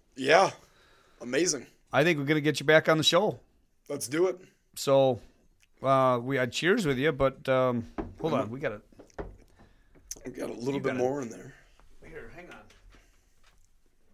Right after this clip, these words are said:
Speaker 1: Ooh, Smithwick's.
Speaker 2: No, he just said Smithwick's, and that's how it looks, but it's called, it's pronounced Smittix.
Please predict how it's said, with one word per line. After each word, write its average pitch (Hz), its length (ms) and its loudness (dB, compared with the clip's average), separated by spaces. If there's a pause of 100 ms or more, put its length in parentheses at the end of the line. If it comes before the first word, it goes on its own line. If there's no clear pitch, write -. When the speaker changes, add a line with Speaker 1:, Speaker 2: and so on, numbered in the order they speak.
(960)
Speaker 1:
Ooh, 175 440 -6
Smithwick's. - 580 -12 (1080)
Speaker 2:
No, 131 360 -2
he - 160 -10
just 190 180 0
said 156 200 0
Smithwick's, - 880 -8 (1400)
and 123 520 -4 (600)
that's 139 280 -4
how 135 220 0
it 110 140 -12
looks, - 600 -6 (420)
but 113 100 -6
it's 107 120 -10
called, - 340 -8
it's - 140 -12
pronounced 131 540 -6
Smittix. - 580 -10